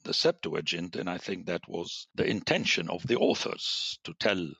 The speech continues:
the mighty Greeks that your language cannot comprehend. And again, I refer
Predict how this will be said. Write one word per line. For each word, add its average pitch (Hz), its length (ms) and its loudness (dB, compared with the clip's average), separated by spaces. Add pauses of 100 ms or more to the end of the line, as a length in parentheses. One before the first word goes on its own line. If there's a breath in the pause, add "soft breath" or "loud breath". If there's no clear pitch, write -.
(320)
the 92 120 4
mighty 95 400 2
Greeks 127 480 2
that 101 280 2
your 131 140 0
language 170 720 2
cannot - 640 2
comprehend. 90 800 0 (340 loud breath)
And 117 140 6
again, 98 400 4
I 92 160 6
refer 85 480 0